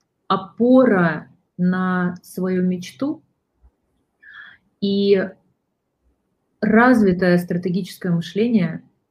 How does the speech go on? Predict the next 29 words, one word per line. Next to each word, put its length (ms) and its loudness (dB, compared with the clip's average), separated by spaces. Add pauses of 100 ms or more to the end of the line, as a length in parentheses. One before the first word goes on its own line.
(260)
которое 300 -2
позволяет 760 -2 (300)
раздробить 680 0
эту 160 -4
мечту 420 0
на 200 0
части 680 -8 (560)
и 100 -2
просыпаться 600 -4
каждое 400 0
утро, 540 -2 (1160)
зная, 720 0
куда 300 0
я 240 2
иду, 320 -4 (380)
примерно 500 4
понимая, 440 4
сколько 380 -4
у 40 0
меня 200 0
есть 180 -6
времени, 720 0 (480)
и 280 4
просчитав, 720 -4
сколько 360 -4
мне 140 4
нужно 300 2
успеть 380 -6
сделать 640 -8